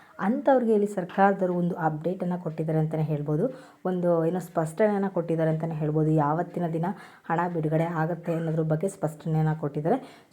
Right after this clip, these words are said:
So ಅದ್ರ ಬಗ್ಗೆ ಇರುವಂಥ ಲೇಟೆಸ್ಟ್ ಅಪ್ಡೇಟ್ಸ್ ಏನಿದೆ, ಜೊತೆಗೆ ನಮ್ಮ ಮಹಿಳಾ ಮತ್ತು ಮಕ್ಕಳ ಕಲ್ಯಾಣ ಇಲಾಖೆ ಸಚಿವರಾದಂಥ ಲಕ್ಷ್ಮೀ ಹೆಬ್ಬಾಳ್ಕರ್ ಮೇಡಮ್ ಅವರು ಕೂಡ ಒಂದು ಮೀಡಿಯಾ ಮುಖಾಂತರ ಕೂಡ ಒಂದು ಸ್ಪಷ್ಟನೆಯನ್ನು ಕೊಟ್ಟಿದ್ದಾರೆ.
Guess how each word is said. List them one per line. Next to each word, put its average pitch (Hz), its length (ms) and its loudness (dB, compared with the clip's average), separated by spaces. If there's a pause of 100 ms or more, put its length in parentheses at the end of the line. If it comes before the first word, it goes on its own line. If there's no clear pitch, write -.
So 208 80 2
ಅದ್ರ 180 380 2
ಬಗ್ಗೆ 226 260 4
ಇರುವಂಥ 185 340 0
ಲೇಟೆಸ್ಟ್ 175 580 0
ಅಪ್ಡೇಟ್ಸ್ 170 540 -2
ಏನಿದೆ, 170 380 2 (340)
ಜೊತೆಗೆ 220 240 2
ನಮ್ಮ 220 240 2
ಮಹಿಳಾ 175 360 2
ಮತ್ತು 226 280 2
ಮಕ್ಕಳ 185 300 0
ಕಲ್ಯಾಣ 170 380 -2
ಇಲಾಖೆ 160 400 0
ಸಚಿವರಾದಂಥ 175 720 0
ಲಕ್ಷ್ಮೀ 175 480 0 (200)
ಹೆಬ್ಬಾಳ್ಕರ್ 160 500 0
ಮೇಡಮ್ 156 240 -2
ಅವರು 151 160 -2
ಕೂಡ 165 120 -2 (440)
ಒಂದು 175 180 2
ಮೀಡಿಯಾ 190 340 4
ಮುಖಾಂತರ 190 460 2
ಕೂಡ 185 140 0
ಒಂದು 180 160 0
ಸ್ಪಷ್ಟನೆಯನ್ನು 156 680 -2
ಕೊಟ್ಟಿದ್ದಾರೆ. - 680 -4